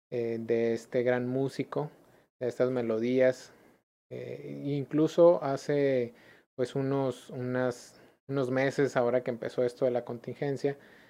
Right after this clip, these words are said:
también, pues, él decidió re-, reorganizar su proyecto porque, pues, con la sana distancia que se tuvo que tomar,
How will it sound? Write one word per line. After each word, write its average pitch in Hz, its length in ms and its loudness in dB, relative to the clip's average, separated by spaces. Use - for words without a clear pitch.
también, 120 280 -4
pues, 131 200 0
él 131 180 2
decidió 120 640 0
re-, 123 640 2
reorganizar 127 680 2
su 139 160 -4
proyecto 160 520 2
porque, 131 300 -4
pues, - 280 -12
con 120 220 0
la 117 100 2
sana 135 280 0
distancia 135 560 -2
que - 120 -2
se - 140 -6
tuvo 127 320 -2
que 123 520 0
tomar, 135 440 0